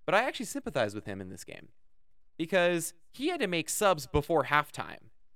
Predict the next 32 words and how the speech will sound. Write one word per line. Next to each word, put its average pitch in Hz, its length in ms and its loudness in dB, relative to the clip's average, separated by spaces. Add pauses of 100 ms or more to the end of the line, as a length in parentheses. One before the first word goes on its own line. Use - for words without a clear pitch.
And 165 140 -4
if 165 80 -6
you 240 160 -2
know 233 160 2
this 202 180 2
sport 165 420 2
as 135 140 -2
well 143 160 4
as 131 140 2
I 147 160 4
do, 185 180 -4
you 180 180 -4
know 262 140 2
how 160 160 4
rare 123 260 4
that 104 200 -2
is. 53 260 -10 (300)
It 226 80 -4
is 175 160 -2
very 175 320 2
rare 143 420 2 (220)
to - 100 -10
see 135 320 -6
a 117 120 0
non-injury 147 840 0
related 123 460 -2
substitute 107 840 -2 (380)
i-, 131 220 -6 (420)
like, 127 200 -2
before 131 320 2
halftime, - 460 -4 (120)
essentially. - 540 -14